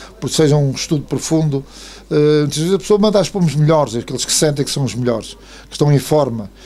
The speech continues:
mas, eh, está à espera de uns e vem outros. Por isso é que se apostam na, nas pomos, faça, faça a aposta, e possivelmente vem um ou outro da aposta e os, e o, e que, e os outros é que vêm na frente, não é? Nem sempre aqueles que nós apostamos é que ganham.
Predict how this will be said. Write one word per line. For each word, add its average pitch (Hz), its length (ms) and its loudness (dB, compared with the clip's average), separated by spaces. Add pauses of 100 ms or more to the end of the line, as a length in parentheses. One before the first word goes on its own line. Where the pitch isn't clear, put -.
(280)
mas, 143 400 2
eh, 170 1040 0
está 160 180 0
à 160 40 4
espera 175 380 0
de 190 60 2
uns 220 340 0 (340)
e 202 160 -4
vem 190 220 4
outros. 190 320 0 (180)
Por 151 80 -2
isso 147 160 0
é 156 40 2
que - 80 -6
se 175 80 0
apostam 160 400 0
na, 143 180 2 (320)
nas 147 340 -2 (280)
pomos, 156 300 2
faça, 147 500 -2
faça 151 280 0
a 151 40 2
aposta, 220 480 0 (280)
e 202 100 -6
possivelmente 202 600 2
vem 214 200 4
um 208 100 4
ou 185 160 6
outro 185 320 2
da 180 120 2
aposta 202 420 0
e 208 100 0
os, 196 200 -2
e 202 200 -4
o, 196 300 -2
e 196 100 -4
que, 196 140 -2
e 185 500 0
os 165 160 0
outros 190 220 2
é 196 80 2
que 160 80 -8
vêm 202 100 2
na 190 120 2
frente, 160 380 2
não 120 160 -4
é? 151 80 -2
Nem 147 360 0
sempre 185 400 2
aqueles 160 200 -2
que - 60 -10
nós 147 160 0
apostamos 190 500 0
é 196 60 0
que 151 120 -6
ganham. 151 360 0